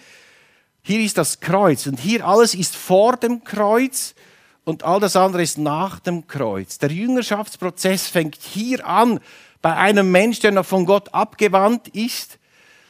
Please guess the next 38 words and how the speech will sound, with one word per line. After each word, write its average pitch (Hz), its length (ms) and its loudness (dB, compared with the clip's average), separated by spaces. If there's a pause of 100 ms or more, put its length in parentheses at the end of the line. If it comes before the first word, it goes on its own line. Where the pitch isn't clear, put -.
durch 165 140 -2
einen 185 220 4
Kontakt 190 720 -4
oder 175 160 0
irgendwo 202 400 -2
ein 170 220 2
Buch 214 340 -6
oder 175 220 -2
was 170 160 0
er 147 120 0
hört, 208 460 4 (500)
kehrt 190 340 2
er 175 40 0
sich 180 420 -4
um, 220 340 -4
er 180 160 0
stellt 180 480 2
Fragen 175 720 -6
und 180 240 -2
irgendwann 214 720 -6
ist 208 260 -8
er 190 200 -4
einen 214 400 -4
Schritt 214 420 -10
vor - 340 -8
Jesus. 190 920 -8 (540)
Und 165 100 -2
da 175 80 4
müssen 220 240 0
wir 202 80 -2
ihm 190 160 0
helfen, 214 420 2
wenn 214 140 0
er 190 100 2
dort 196 380 0
ist, - 400 -6 (640)
die 175 100 -6
Grenze 202 520 2